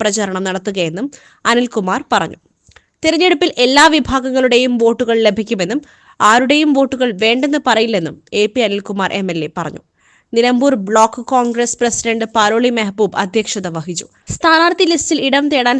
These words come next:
സാധ്യതയുള്ള കെ പി സി സി ജനറൽ സെക്രട്ടറി ആര്യാടൻ ഷൗക്കത്ത്, ഡി സി സി പ്രസിഡന്റ് വി എസ് ജോയ്, നിലമ്പൂർ ഉപതെരഞ്ഞെടുപ്പിന്റെ ചുമതലയുള്ള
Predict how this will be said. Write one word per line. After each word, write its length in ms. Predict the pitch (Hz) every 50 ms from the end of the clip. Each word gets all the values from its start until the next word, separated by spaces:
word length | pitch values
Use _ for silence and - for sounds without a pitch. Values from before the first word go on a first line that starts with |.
| 247 -
സാധ്യതയുള്ള 560 | 262 233 226 247 220 247 233 220 220 220 220 220 -
കെ 80 | 226 233 -
പി 60 | 254
സി 140 | 247 - 254
സി 140 | 233 - -
ജനറൽ 300 | 226 220 233 214 220 226
സെക്രട്ടറി 500 | 233 - 226 202 214 196 180 190 220 294 339 - - _ _ _ _ _ -
ആര്യാടൻ 460 | 226 240 262 262 294 285 285 285 294
ഷൗക്കത്ത്, 600 | - - 233 190 185 185 - 247 269 - - - 202 196
ഡി 100 | 226 233
സി 160 | - - 247
സി 120 | 214 - 240 -
പ്രസിഡന്റ് 400 | 233 220 214 - - 226 226 226
വി 160 | 214 202 202
എസ് 260 | 220 220 220 220 - -
ജോയ്, 280 | - 214 208 226 294 302 _ _ _ _ _ - _ _ _ - -
നിലമ്പൂർ 400 | 285 294 311 330 330 311 359 320
ഉപതെരഞ്ഞെടുപ്പിന്റെ 760 | 294 247 285 285 302 285 294 302 285 262 - 294 277 262 277
ചുമതലയുള്ള 640 | - - 269 247 240 233 247 247 233 233 226 214